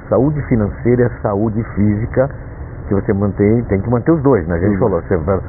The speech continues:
Speaker 1: pela condição física e
Speaker 2: É.
Speaker 1: preparo que você tem, vai até uns noventa, tranquilo.
Speaker 2: É, o, o ponto todo foi o seguinte, é, eu entrando, no, todo mundo foi impactado pela pandemia, violentamente, na área financeira, eu tinha, ó,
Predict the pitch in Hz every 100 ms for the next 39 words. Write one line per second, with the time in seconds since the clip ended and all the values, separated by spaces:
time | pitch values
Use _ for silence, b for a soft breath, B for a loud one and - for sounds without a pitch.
0 | B B 107 104 117 110 127 113 117 107
1 | - - 104 104 101 - 113 - 135 160
2 | 139 151 131 147 165 160 104 147 170 -
3 | 185 190 147 123 82 - - - 120 113
4 | - 175 156 196 233 - 180 208 175 139
5 | 175 147 175 120 113 107 - 123 127 127
6 | 123 123 139 147 131 135 135 131 117 185
7 | - - - 120 - 156 139 123 135 -
8 | 127 110 123 - 120 117 107 101 113 113
9 | 120 110 110 127 160 113 117 117 117 113
10 | 107 113 139 - - 107 110 113 - 110
11 | 107 - 143 120 120 110 - 123 113 104
12 | B B B B B - 123